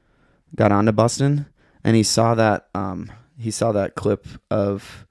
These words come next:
me doing a blunt slide with one of the Shrikes, and it got posted to Bustin', the Bustin' page,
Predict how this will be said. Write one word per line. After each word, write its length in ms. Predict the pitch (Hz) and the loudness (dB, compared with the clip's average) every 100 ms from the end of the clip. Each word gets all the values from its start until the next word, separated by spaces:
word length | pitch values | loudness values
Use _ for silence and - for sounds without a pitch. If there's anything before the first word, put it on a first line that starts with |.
| _ _ - _ - | _ _ -20 _ -4
me 140 | 110 | -2
doing 200 | 98 107 | 0 -2
a 60 | 95 | -2
blunt 300 | 92 95 104 | -6 -6 -6
slide 460 | - 117 120 127 131 _ | -4 -4 -2 -4 -8 _
with 180 | - 110 | -10 -8
one 140 | 101 104 | -6 -6
of 80 | |
the 60 | 98 | -6
Shrikes, 640 | - 101 104 123 - - _ _ _ _ _ _ _ _ _ - | -6 -4 -4 -4 -8 -16 _ _ _ _ _ _ _ _ _ -4
and 160 | 104 | -2
it 40 | 98 | 0
got 180 | 98 | -2
posted 320 | - 110 - 98 | -4 -6 -6 -10
to 60 | |
Bustin', 580 | 87 98 - 82 87 101 - _ _ _ _ _ _ _ - | -6 -4 -4 -8 -10 -12 -16 _ _ _ _ _ _ _ -8
the 160 | 101 98 | -6 -2
Bustin' 380 | 101 104 - | -2 -2 -4
page, 400 | 87 82 82 - | -8 -6 -8 -10